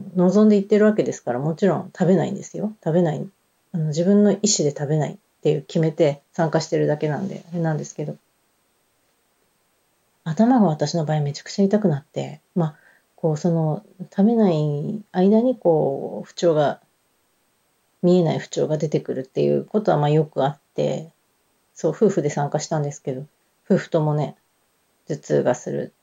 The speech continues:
で、私よりも夫の方、もともと片頭痛持ちなので、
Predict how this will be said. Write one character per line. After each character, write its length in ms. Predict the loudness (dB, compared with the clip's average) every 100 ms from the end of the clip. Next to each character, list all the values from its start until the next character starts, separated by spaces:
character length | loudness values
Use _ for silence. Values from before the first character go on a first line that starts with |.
| -16 -8 0
で、 80 |
私 320 | 0 2 0 2
よ 100 | 2
り 60 |
も 180 | 0 -4
夫 240 | -6 -4
の 60 | -4
方、 140 | -2
も 140 | -2 2
と 100 | 2
も 100 | 4
と 80 | 4
片 200 | 4 4
頭 120 | 0
痛 160 | 0
持 140 | 0 0
ち 360 | 0 0 -2 -6 _ _ _ _ _ _ _ _
な 160 | 2 2
の 140 | 2
で、 320 | -2 -4 -6